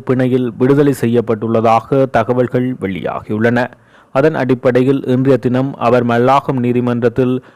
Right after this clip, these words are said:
முன்னிலைப்படுத்தப்பட்ட போது அவருக்கான விளக்கமறியல் திகதிகள் நிறைவுற்றதன்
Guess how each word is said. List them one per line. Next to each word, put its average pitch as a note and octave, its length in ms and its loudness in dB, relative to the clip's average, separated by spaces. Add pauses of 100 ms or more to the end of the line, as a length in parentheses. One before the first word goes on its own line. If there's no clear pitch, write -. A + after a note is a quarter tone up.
(300)
முன்னிலைப்படுத்தப்பட்ட B2 880 0 (100)
போது A#2 240 0 (340)
அவருக்கான B2+ 580 2 (520)
விளக்கமறியல் C3 840 2
திகதிகள் A#2+ 460 2 (240)
நிறைவுற்றதன் C3 680 0